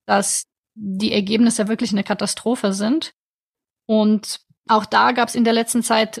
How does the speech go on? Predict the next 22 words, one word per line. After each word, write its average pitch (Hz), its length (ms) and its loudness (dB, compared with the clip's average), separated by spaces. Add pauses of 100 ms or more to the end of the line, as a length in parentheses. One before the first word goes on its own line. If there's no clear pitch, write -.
relativ 220 380 0
viel 262 200 -2
Berichterstattung, 220 1040 -2 (400)
welche 214 460 0
interne 214 460 2
Streitigkeiten 202 960 -2
da, 202 420 -4
das 208 280 -4
auch - 180 -4
ausgelöst 196 720 -4
hat. 320 220 -2 (840)
Und 214 200 0
zwar 208 480 2
haben 220 500 4 (260)
mehrere 233 760 2
aktuelle 247 460 0
und 214 140 -2 (120)
ehemalige 233 600 0
Mitarbeiter 208 640 -2
und 202 100 -2
Mitarbeiterinnen 214 800 0
Bedenken 240 640 0